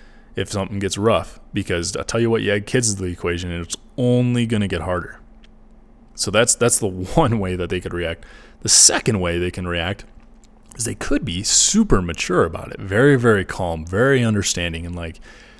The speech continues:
"You know what, you're right. You know, this, this is a tough thing to understand. This is a tough thing to wrap our heads around. You know, maybe this is something we need to take a step back and, and really examine,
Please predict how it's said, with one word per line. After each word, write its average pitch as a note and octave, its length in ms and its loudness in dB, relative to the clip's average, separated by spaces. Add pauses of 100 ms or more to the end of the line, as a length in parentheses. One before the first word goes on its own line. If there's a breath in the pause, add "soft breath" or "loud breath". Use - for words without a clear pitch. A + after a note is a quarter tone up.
(500 loud breath)
"You - 100 -8
know F#2 100 -2
what, - 160 -2
you're F#2 160 0
right. G2 320 0
You B2+ 140 -2
know, F2 200 -2
this, F#2+ 380 0
this - 260 -2
is G#2+ 140 0
a G#2 60 -2
tough - 680 -4 (300)
thing G2+ 600 -2
to G#2 300 -2
understand. F2+ 580 -4
This G2 100 -6
is F#2+ 100 -6
a F2+ 80 -8
tough - 240 -10
thing G2 200 -8
to F#2 40 -8
wrap F#2 240 -4
our F2 120 -6
heads F#2 240 -6
around. E2+ 280 -6
You F2 80 -6
know, E2+ 60 -6
maybe F2+ 220 -6
this F#2+ 160 2
is F#2+ 120 -2
something F#2+ 260 -6
we F#2 80 -6
need F2+ 180 -8
to G2+ 80 -8
take F2+ 100 -8
a E2+ 40 -14
step - 320 -6
back F2 300 -6
and, F2+ 200 -10
and F2 200 -12
really F2+ 320 -6
examine, F#2+ 640 -4